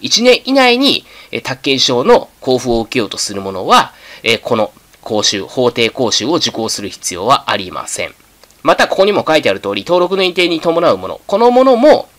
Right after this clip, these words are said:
法定講習を受講する必要はありません。で、この本文のように、「何々は除く」っていう言葉が入ってくると、問題文がわからなくなってしまう方、意外と多いんですね。あなたもそうじゃありませんでしょうか？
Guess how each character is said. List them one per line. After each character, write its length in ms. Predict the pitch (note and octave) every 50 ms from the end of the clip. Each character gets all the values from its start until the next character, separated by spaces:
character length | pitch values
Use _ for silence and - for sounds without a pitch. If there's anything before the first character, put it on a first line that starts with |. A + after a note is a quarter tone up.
| _ _ -
法 180 | - D3+ D3
定 160 | - D3 C3 B2+
講 160 | - C#3+ -
習 160 | - - A2+
を 60 | D#3
受 160 | E3 - A#3
講 180 | - - G#2 G2
す 120 | - -
る 60 | F#2 F2
必 220 | - - - F#2+
要 100 | F#2 G2+
は 180 | B2 - - -
あ 100 | G#2 F#2
り 100 | F2+ E2+
ま 160 | D2+ B1+ -
せ 200 | - - - -
ん。 80 | D2 - _ _ _ _ _ _ _ _ _ _ - - - - -
で、 260 | - F3+ C#3 - - _
こ 80 | - -
の 60 | -
本 240 | - B3 D4+ E4 D4+
文 180 | C4+ E3+ A#2 A2+
の 60 | B2
よ 80 | A#2+
う 60 | A2 G#2+
に、 180 | A#2+ G#2+ G2 A2
「何 240 | B2 D3 G3+ B3+
々 320 | C4 A#3+ G3 C3+ A2 A2 A2+
は 60 | G2+
除 320 | G2 G2+ G#2+ A2 D#3+ D#3+ D#3
く」 140 | - D#3 D3+
っ 20 |
て 140 | D3 - A2
い 40 | G2+
う 20 | -
言 180 | G#2+ - B2
葉 80 | A#2 G2
が 80 | F2 D2+
入 180 | - D#3 D#3
っ 60 | B2+
て 140 | - - F#2+
く 100 | - G2+
る 100 | F#2+ F#2 -
と、 180 | B2 A#2 G2
問 220 | G2 C3+ D#3 F3+ F#3
題 120 | G3 F3
文 120 | B2 G#2+
が 100 | F#2 F2+
わ 120 | F2+ G2 -
か 120 | - D#3
ら 100 | E3+ F#3+
な 100 | F3 C3+
く 160 | - G2+ F2+
な 100 | G2 A2+
っ 80 | A#2 -
て 140 | _ - -
し 160 | - - A2
ま 80 | G#2 G2
う 40 |
方、 320 | - G2+ - - - - - _ _ -
意 120 | F#3 A3
外 220 | A#3+ B3+ B3+ B3
と 240 | - A#3 G#3+ F3 - -
多 220 | F#3 G3+ G3 F3 C3+
い 60 | G2+
ん 80 | F2 D2+
で 80 | D2+
す 120 | - - G#2
ね。 180 | A2 A#2+ B2 _ _ _ _ _
あ 80 | - F3+
な 80 | A3+ A3
た 80 | -
も 80 | G2 G#2+
そ 140 | - C#3+ B2
う 20 |
じ 80 | G#2+ F2+
ゃ 40 |
あ 60 | F#2+ G#2+
り 100 | G#2+ G2+
ま 100 | G#2 -
せ 120 | B2 G#2
ん 40 | F#2
で 80 | -
し 80 | - -
ょ 60 | D2
う 20 | -
か？ 160 | - -